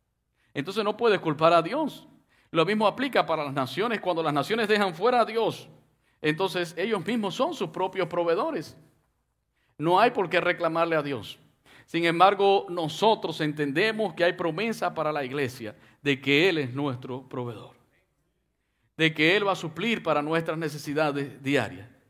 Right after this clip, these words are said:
David lo había entendido y él dice en el Salmo treinta y siete, veinticinco, esto es un salmo muy conocido.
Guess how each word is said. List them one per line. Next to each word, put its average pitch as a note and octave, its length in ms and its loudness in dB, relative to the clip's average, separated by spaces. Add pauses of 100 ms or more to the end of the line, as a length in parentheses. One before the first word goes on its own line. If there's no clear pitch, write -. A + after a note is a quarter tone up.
(400)
David F#3+ 240 6
lo A3 80 4
había G#3 180 2
entendido F3+ 580 -2
y D#3 140 -2
él G3 100 2
dice A3 220 -4
en F3+ 80 -2
el E3 120 6
Salmo A3 380 -2
treinta D#3 380 -2
y B2 80 -2
siete, G3+ 420 -4
veinticinco, C#3+ 640 -2
esto E3 140 -4
es F#3 60 -6
un F3+ 100 -4
salmo F#3 260 0
muy A3 300 -4
conocido. E3+ 500 -6